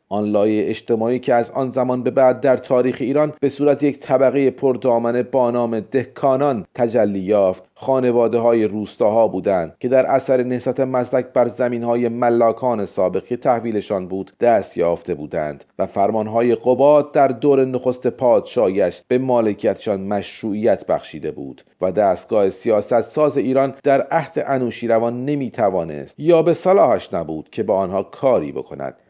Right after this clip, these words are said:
البته آن گروه از افرادی که مزدکی بودند تحت تعقیب قرار گرفتند و املاکشان نیز مصادره شده به نزدیکانشان واگذار کردید و عقیدهشان به راه‌های گوناگون سرکوب شد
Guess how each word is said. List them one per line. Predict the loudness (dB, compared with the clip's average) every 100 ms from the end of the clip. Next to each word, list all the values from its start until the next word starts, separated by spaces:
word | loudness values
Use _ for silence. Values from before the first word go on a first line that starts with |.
| _ _ _ _
البته | -2 0 0 0 -2
آن | -2 -4
گروه | -4 -2 0
از | 0 -2
افرادی | -2 0 0 0 -2
که | -6
مزدکی | -4 -2 0 -2 -2 -6
بودند | -4 -2 -2 -4 -8
تحت | -2 0 0
تعقیب | -2 2 2 2 -2 -4 -4
قرار | 0 4 2 2
گرفتند | 0 -2 -2 -2 -2 -6 -14 -4
و | 0
املاکشان | 2 2 2 0 -4 -4 -4
نیز | -4 -6 -8 -8
مصادره | -4 2 2 4 0
شده | 0 0 0 -2 -6
به | -4
نزدیکانشان | 0 -2 -2 -6 -4 -4 -4 -6 -6
واگذار | 0 0 0 -2 0 2 2
کردید | -2 -6 -6 -10 -16 -16 _
و | 2
عقیدهشان | 2 2 -2 0 0 0 -4
به | -2 0
راه‌های | 4 2 2 2 2
گوناگون | 0 -4 -4 -4 -6 -10 -10
سرکوب | -2 -2 -2 -4 -6 -6
شد | -6 -6